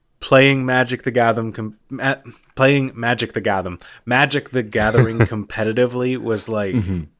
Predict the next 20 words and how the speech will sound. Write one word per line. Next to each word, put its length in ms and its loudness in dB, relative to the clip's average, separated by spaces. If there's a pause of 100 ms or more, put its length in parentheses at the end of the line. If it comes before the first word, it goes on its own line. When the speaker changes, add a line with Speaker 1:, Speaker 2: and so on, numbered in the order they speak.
(400)
Speaker 1:
a 80 4
thing 400 2
that 120 2
I 120 4
did 200 2
on 120 0
a 80 -2
regular 400 0
basis, 680 -6
and 180 -4
I 100 0
kept 320 2
Speaker 2:
Mm-hmm. 100 0
Speaker 1:
up 160 2
with 160 -6
things 320 -6
on 140 -6
a 40 -8
regular 400 -6
basis. 600 -8